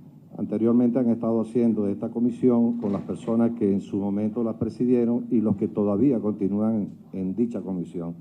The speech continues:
Mi reconocimiento a la presidenta anterior, la señora Amelia Belisario, la diputada. Hoy, este, debo reconocer también a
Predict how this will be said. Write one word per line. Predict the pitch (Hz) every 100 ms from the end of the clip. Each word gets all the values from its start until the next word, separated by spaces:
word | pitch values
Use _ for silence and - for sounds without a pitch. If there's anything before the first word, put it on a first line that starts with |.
| - - - - - - -
Mi | 104
reconocimiento | 110 113 113 107 107 127
a |
la | 131
presidenta | 117 98 98 101 117
anterior, | 117 135 139
la | 170 - 82 -
señora | 92 101
Amelia | 104 101 107
Belisario, | 120 120 127 127 131
la | 92
diputada. | 92 92 110 113 135 -
Hoy, | - 107 113 147 -
este, | 90 85 - 90 90 87
debo | 90 95 98
reconocer | 98 95 90 85 90
también | 95 95 92 95 98
a | 95 87